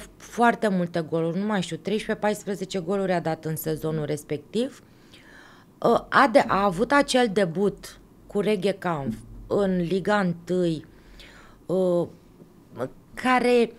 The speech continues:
i-a dat exact, um, știi, gustul ăla de fotbalul mare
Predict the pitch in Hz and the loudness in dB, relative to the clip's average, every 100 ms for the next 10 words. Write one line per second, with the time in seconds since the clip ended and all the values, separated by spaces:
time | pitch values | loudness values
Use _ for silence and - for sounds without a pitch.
0 | - - - 226 240 208 262 269 262 240 | -20 -20 -2 2 2 4 2 2 2 0
1 | 165 262 262 269 - - 262 262 247 240 | 0 2 2 0 -8 0 4 6 6 4
2 | 233 226 - - - - _ - _ - | 2 0 -4 -20 -20 -20 _ -20 _ -20
3 | - - - - 233 247 - - - - | -20 -12 -10 -2 0 0 -2 -12 -20 -16
4 | - 190 233 254 - - 190 202 190 165 | -6 2 8 8 6 2 6 10 10 8
5 | 165 185 - 190 202 180 214 196 180 170 | 8 4 4 0 2 6 6 6 4 2
6 | 156 139 131 156 208 | 0 0 0 -2 -4